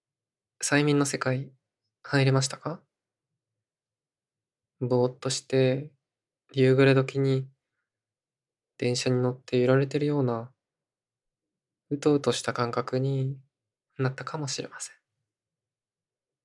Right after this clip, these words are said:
これからもっと深く入っていきます。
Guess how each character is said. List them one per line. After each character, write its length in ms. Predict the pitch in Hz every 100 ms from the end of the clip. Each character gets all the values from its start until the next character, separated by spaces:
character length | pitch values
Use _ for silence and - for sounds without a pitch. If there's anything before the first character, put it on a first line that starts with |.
| _ _ _ _ _
こ 140 | - 117
れ 80 |
か 140 | 113 127
ら 260 | 117 127 - _ _ _ _ _ _ _
も 120 | 131
っ 140 | 135 135
と 100 | 131
深 220 | - 131
く 300 | 135 - - _ _ _ _ _ _ _ _
入 140 | - 123
っ 40 |
て 120 | - 127
い 40 |
き 120 | -
ま 120 | 135
す。 200 | - -